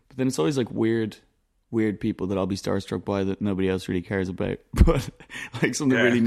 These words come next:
Speaker 1: neat.
Speaker 2: they're cool to you, like.
Speaker 1: Yeah, yeah, but,
Speaker 2: Mm.
Speaker 1: uh, definitely, uh, I've, I find more when, like, going into the first scene or, like, the first day of a scene with somebody,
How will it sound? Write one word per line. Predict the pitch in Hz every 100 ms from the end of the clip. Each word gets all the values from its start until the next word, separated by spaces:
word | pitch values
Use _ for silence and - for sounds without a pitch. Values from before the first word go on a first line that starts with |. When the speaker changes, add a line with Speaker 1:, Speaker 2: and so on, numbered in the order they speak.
| 120
Speaker 1:
neat. | 117
Speaker 2:
they're | 110
cool | - 117 110
to | 110
you, | 110 110 117 -
like. | 151
Speaker 1:
Yeah, | 123
yeah, | 117 117 123 113
but, | 113 -
Speaker 2:
Mm. | 117 98
Speaker 1:
uh, | - - - _ _ _ _ -
definitely, | 147 156 156 139 127 117
uh, | 110 104 98 - _ _ _ _ _ - - _
I've, | - 135 -
I | 139
find | - 156 139
more | 117 120 113 -
when, | 123 107 104 101 95 - _ _ _ _ _ _ _ _ _ _ _ _
like, | - 110
going | - 117
into | 117 107 110
the |
first | 107 - - 117 107 - -
scene | - 110 107 101
or, | 98
like, | 95
the | -
first | - 107 98
day | - 104 98 95 98 _ _ -
of | 107
a | 104
scene | - 107 101
with | 95
somebody, | - 104 101 98 95 92